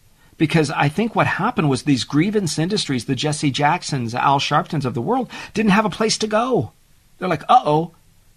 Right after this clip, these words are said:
we're obsolete. We're still selling wagon wheels. We're selling buggies, and there's cars now." So they had to create this whole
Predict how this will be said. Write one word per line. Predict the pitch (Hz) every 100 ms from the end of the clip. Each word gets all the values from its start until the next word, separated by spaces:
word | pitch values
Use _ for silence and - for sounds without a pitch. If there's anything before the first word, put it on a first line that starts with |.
| _ _ _ _ -
we're | 185
obsolete. | 185 160 - 220 190 - _ _ -
We're | 175
still | 165 214
selling | 160 - 196 175
wagon | 180 220 196
wheels. | 160 139 120 - - _ _ _ _ _
We're | - 170
selling | 202 190 156
buggies, | 202 185 156 - - -
and | 170
there's | 170 -
cars | - 214 190 143
now." | 135 - 123 _ _ _ _ _ _ _ _ _ _ _ _
So | - 202
they | 170
had | 180 233
to | 190
create | - 185 165
this | 156 147
whole | 151 170 170 165